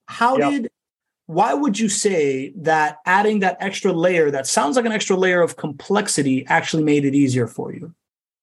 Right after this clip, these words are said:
Speaker 2: Because it allowed me to focus. Period. Right? Wh-, when you have a focus,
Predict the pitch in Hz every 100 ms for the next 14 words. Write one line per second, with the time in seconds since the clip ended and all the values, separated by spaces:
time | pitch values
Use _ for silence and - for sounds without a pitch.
0 | _ - 156 160 147 139 131 131 135 123
1 | 131 120 120 - - _ _ _ _ _
2 | _ _ _ _ _ _ _ _ _ _
3 | _ - 180 160 - - _ _ _ _
4 | _ - 135 - _ _ _ - 175 -
5 | 127 156 180 185 180 165 160 160 151 -
6 | 151 - 165 - -